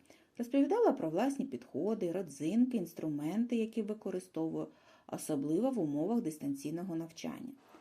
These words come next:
Акцентувала увагу на тому, як популяризую математику в інформаційному просторі. Презентацію створювала на основі власного тексту за допомогою штучного інтелекту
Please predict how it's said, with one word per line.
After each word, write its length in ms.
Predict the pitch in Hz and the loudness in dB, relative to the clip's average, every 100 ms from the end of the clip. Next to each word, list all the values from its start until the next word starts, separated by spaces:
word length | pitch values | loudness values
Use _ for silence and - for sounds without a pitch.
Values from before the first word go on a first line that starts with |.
| - _ - | -20 _ -12
Акцентувала 760 | 180 - 190 202 196 226 277 | -4 -2 0 2 4 6 6
увагу 420 | 311 214 233 247 | 6 4 4 6
на 140 | 226 185 | 4 2
тому, 500 | - 180 269 254 - - _ | 0 6 8 8 4 -6 _
як 220 | 175 180 | 0 0
популяризую 920 | 175 165 160 151 143 151 - 165 247 254 | 0 0 0 2 0 -2 0 4 6 8
математику 840 | 214 214 196 190 185 180 - 170 | 6 2 -2 -2 -4 -6 -8 -10
в 120 | 160 156 | -4 -4
інформаційному 840 | 151 143 139 139 170 175 175 156 | -4 -4 -4 -4 -6 -4 -4 -4
просторі. 560 | - - - - - - _ _ _ - _ - _ | -4 -8 -8 -16 -20 -20 _ _ _ -20 _ -20 _
Презентацію 600 | - 208 262 403 508 294 | -2 4 6 6 4 2
створювала 640 | - 190 226 302 277 220 | 0 2 4 4 4 2
на 160 | 190 175 | 2 -2
основі 320 | 175 233 294 | -2 2 4
власного 520 | 214 185 247 247 196 | 4 2 2 2 0
тексту 480 | - 139 156 - 294 | -2 -4 -4 -6 -4
за 120 | 262 | -2
допомогою 640 | 180 160 151 156 233 320 | -2 -2 -4 0 4 4
штучного 500 | 311 - 240 262 240 | 2 0 -2 2 2
інтелекту 640 | 202 180 160 202 277 - | 2 -2 -2 -2 -4 -2